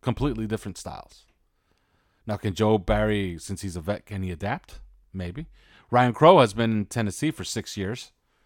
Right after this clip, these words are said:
Uh, he's coached under three completely different coaches.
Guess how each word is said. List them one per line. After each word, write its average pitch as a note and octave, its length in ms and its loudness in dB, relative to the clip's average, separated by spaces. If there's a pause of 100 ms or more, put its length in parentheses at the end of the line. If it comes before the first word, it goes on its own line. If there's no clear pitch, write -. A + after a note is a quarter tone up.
(440)
Uh, F#2+ 240 -4
he's B2+ 380 -2
coached - 760 2 (520)
under A2+ 520 4
three C3+ 600 2 (320)
completely C3 840 0
different G2+ 480 -4
coaches. - 520 -10